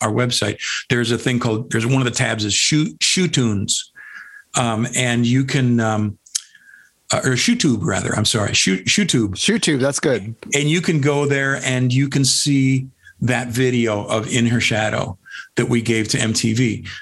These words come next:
Speaker 1: Um, but yeah, and Elektra never, never, never did any more, uh, videos for us.
Speaker 2: I don't
Speaker 1: And
Speaker 2: underst-,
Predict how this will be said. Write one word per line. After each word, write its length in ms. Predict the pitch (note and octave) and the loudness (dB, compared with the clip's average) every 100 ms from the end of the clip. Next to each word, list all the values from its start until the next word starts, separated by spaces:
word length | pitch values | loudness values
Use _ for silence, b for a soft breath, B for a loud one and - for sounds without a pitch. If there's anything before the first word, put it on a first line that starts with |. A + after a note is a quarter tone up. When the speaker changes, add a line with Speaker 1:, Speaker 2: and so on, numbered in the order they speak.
| - | -4
Speaker 1:
Um, 400 | A#2 A#2 A2+ A2 | -2 0 0 0
but 260 | B2 C3 C3 | 0 -2 0
yeah, 200 | C#3+ B2 | 0 0
and 160 | A2+ A#2 | 0 0
Elektra 320 | B2+ C3 C3 | 0 0 0
never, 400 | B2 A#2 A2+ A2 | 2 0 -2 -4
never, 260 | - A#2 A2 - - | -2 0 0 -2 0
never 280 | A#2 A2+ A2 | 2 2 2
did 180 | A2+ A2 | 0 2
any 140 | A2 | 2
more, 360 | A2 G#2+ G#2 - _ B B B B B _ - | 2 2 -2 -6 _ B B B B B _ -4
uh, 220 | B2+ A2+ | 0 2
videos 540 | A2+ A#2+ G#2 G2+ - - | 2 0 0 -4 -6 -4
for 200 | - B2 | -2 0
us. 280 | - - - | 0 -2 0
Speaker 2:
I 40 | |
don't 200 | A4 F4 | 2 4
Speaker 1:
And 80 | C3+ | 2
Speaker 2:
underst-, 120 | C3+ | 0